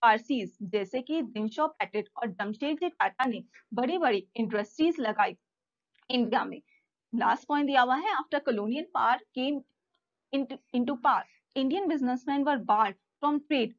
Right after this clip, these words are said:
with Europe in manufacturing goods, यानी कि जब colonial power, East India जो company है, वो अपनी power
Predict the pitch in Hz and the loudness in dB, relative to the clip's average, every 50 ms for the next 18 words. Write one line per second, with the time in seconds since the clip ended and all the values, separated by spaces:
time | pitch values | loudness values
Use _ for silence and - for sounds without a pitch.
0 | - 214 254 208 - 214 220 208 233 254 285 - - 320 285 254 220 202 202 214 | -8 -6 -6 -6 -4 -4 -2 0 0 0 -2 -4 -4 -2 -2 -2 -2 -4 -6 -8
1 | - - 214 - - 262 254 240 240 208 196 - _ _ _ _ _ - 226 214 | -10 -12 -12 -8 -6 -4 -4 -2 -2 -4 -6 -6 _ _ _ _ _ -8 -6 -6
2 | 233 240 311 311 339 349 - - 269 226 208 208 208 226 262 320 349 - - 240 | -4 -4 -6 -6 -6 -6 -6 -4 -4 -2 -2 -2 0 0 0 -2 -2 0 2 4
3 | 208 196 202 - 254 285 320 - - 294 262 247 262 269 277 285 262 302 294 - | 4 4 2 0 -2 -2 -2 0 0 0 2 2 2 2 0 0 0 -2 -2 -2
4 | 226 214 214 - 285 294 311 277 254 262 277 277 262 254 - 269 294 294 - 226 | -2 -2 -2 0 0 2 2 2 0 0 0 0 0 0 0 0 0 2 2 2
5 | 190 202 214 233 247 - | 4 4 2 0 -2 -6